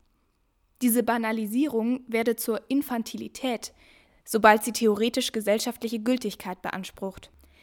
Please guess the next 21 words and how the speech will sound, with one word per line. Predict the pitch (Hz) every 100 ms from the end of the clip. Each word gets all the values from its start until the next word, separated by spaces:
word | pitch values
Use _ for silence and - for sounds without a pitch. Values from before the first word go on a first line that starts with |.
| _
Somit | - 254 330 -
schwingt | 233 240 294
in | - 226
engagierter | 233 233 226 254 285
Kunst | 294 - 247 -
stets | - - 247 -
das | 277 -
Risiko | 233 240 240 240
der | 233 233
Heuchelei | 233 233 247 233 233
mit, | 208 208 - _ _ _ _ _ _
denn | 226 247
es | 240
wird | 262
letztlich | 247 269 - 277 269
keine | - 240 254
reale | 240 226 233 247
Veränderung | 247 - 233 233 233 233
der | 233
Welt | 240 277 -
herbeigeführt, | 226 220 220 220 247 247